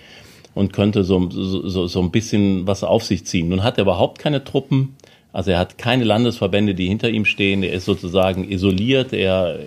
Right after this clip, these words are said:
er kann bei so einem außerordentlichen Bundesparteitag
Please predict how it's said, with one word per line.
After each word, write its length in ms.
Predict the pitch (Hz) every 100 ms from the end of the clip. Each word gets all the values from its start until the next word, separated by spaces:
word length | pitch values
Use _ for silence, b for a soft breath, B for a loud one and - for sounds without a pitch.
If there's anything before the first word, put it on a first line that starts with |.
| - -
er 120 | 92
kann 260 | - 110 107 -
bei 160 | - 92
so 80 | 95
einem 260 | 95 90 - B B B B
außerordentlichen 540 | - 107 120 104 107 98
Bundesparteitag 640 | 104 - 95 104 107 104